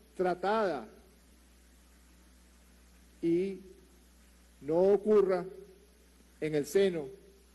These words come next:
de los Estados Unidos de Norteamérica hechos dolorosos como los que ellos han sembrado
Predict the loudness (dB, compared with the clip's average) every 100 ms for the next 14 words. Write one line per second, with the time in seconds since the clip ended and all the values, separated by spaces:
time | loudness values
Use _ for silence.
0 | _ _ _ _ _ _ _ _ -20 -20
1 | -20 -12 -2 -2 -2 -8 -2 0 2 0
2 | -4 -10 -6 2 4 4 0 -4 -4 -2
3 | -2 -2 -6 -10 -16 -20 _ _ _ -20
4 | -20 _ -2 0 0 0 2 2 0 -4
5 | -12 -14 -20 -20 _ _ _ -10 -6 -6
6 | -4 -2 -2 -4 -8 -8 -6 -4 -4 -6